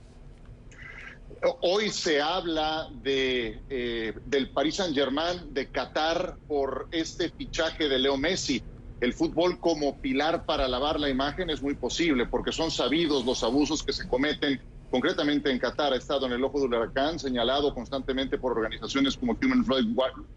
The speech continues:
Human Rights Watch y como Amnistía Internacional.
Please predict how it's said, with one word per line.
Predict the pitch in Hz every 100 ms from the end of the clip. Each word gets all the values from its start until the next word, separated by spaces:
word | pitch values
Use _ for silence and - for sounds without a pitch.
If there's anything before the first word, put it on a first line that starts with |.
| - -
Human | 156 135
Rights | 139 139 113
Watch | 139 151 - - - -
y | 120
como | 127 120 120
Amnistía | 120 117 143
Internacional. | 147 147 135 123 127 131 151 139